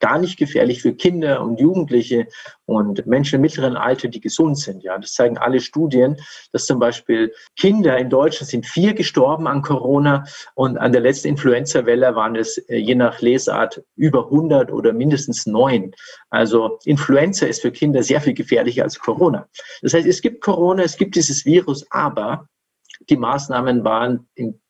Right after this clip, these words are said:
großem Umfang vollkommen unverhältnismäßig,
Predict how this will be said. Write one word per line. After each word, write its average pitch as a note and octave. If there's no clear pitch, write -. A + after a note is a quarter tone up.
großem F#3
Umfang B2+
vollkommen C#3+
unverhältnismäßig, B2